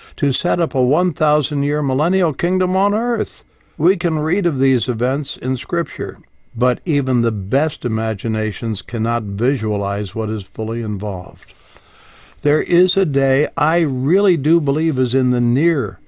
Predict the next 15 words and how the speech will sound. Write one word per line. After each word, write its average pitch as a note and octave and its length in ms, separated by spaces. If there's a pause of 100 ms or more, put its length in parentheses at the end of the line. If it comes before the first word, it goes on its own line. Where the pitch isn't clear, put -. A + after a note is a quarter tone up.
future G#2 560 (320)
when C3 200
Jesus D3+ 540
will B2+ 160
take C3+ 320 (120)
all D#3+ 320
of D3+ 120
his C3 200
believers C3+ 540
to C3+ 200
heaven A#2+ 360
for A#2+ 160
those A#2+ 300
seven B2 360
years. B2 480